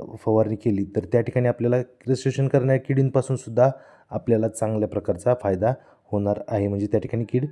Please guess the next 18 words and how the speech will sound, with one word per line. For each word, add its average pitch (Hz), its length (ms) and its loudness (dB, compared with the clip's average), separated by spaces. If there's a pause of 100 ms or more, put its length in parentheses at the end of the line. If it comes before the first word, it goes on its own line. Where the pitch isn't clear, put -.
(360)
थांबणार 139 320 4
आहे. 90 180 -2 (460)
त्याचबरोबर 139 500 6 (520)
शेतकऱ्यांकडून 175 720 2 (140)
आलेला 139 320 4 (140)
दुसरा 127 260 -6
फायदा 123 240 0
बघितला 120 320 -4 (220)
तर 147 100 2 (140)
फुलधारणा 156 540 4
देखील 123 400 -4
ही 135 120 -8
चांगल्या 135 360 -2
प्रकारे 113 340 -6
झालेली 101 360 -4
दिसून 101 280 -8
येते. 110 200 -2
फ-, 139 340 0